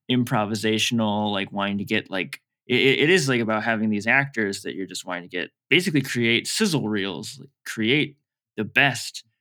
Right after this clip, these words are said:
that you can create with this one person. And, like, it's their last movie they'll ever make or something, uh, which, you know, happens sometimes, and other times it feels almost, like, precious that you are trying to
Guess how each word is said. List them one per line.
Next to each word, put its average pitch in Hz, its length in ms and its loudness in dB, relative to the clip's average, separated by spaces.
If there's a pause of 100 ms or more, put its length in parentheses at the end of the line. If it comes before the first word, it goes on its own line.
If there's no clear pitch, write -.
that 117 160 0
you 123 160 0
can 107 360 0
create 113 680 2
with 113 240 -4
this - 340 -4
one 127 400 0
person. 101 640 -4
And, 87 300 -8
like, 92 160 -4
it's - 160 -8
their 80 160 -8
last 113 500 -2
movie 110 420 0
they'll 90 240 -8
ever 120 360 2
make 135 320 -2
or - 100 -8
something, 71 720 -10
uh, 76 240 -8 (100)
which, - 420 -14 (120)
you 104 80 -8
know, 90 180 -6 (380)
happens 135 460 0
sometimes, 123 600 2
and 104 80 0
other 120 200 2
times 113 320 0
it 90 100 -6
feels 104 260 -4
almost, 95 320 -6
like, - 140 -14 (100)
precious 160 680 -2 (460)
that 101 480 -2
you 101 320 -2
are 101 420 -4 (300)
trying 107 360 2
to 104 280 -4